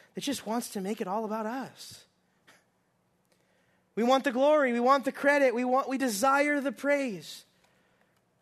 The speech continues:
But can we just, for the record, say that Jesus deserves the praise? He deserves the credit, he deserves the glory, we don't? Who died on the cross? Not us. Jesus did.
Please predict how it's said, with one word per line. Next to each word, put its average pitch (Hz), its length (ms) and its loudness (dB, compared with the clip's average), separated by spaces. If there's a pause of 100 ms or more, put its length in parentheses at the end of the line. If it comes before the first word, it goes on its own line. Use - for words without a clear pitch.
(720)
But 208 140 -8
can 269 180 -4
we 294 140 -2
just, 277 240 -4
for 285 100 -6
the 233 120 0
record, 220 380 -2
say 220 320 0
that 170 160 -4
Jesus 226 440 -4
deserves 220 400 -4
the 196 60 -12
praise? 254 640 -2 (540)
He 262 160 0
deserves 247 380 0
the 202 60 -6
credit, 269 400 2
he 247 140 -2
deserves 262 340 0
the 208 60 -4
glory, 269 300 6
we 277 140 -2
don't? 294 360 4 (1000)
Who 330 100 4
died 330 240 8
on 339 40 2
the 330 80 2
cross? 359 440 8
Not 330 160 6
us. 370 520 6 (960)
Jesus 330 400 2
did. 269 420 2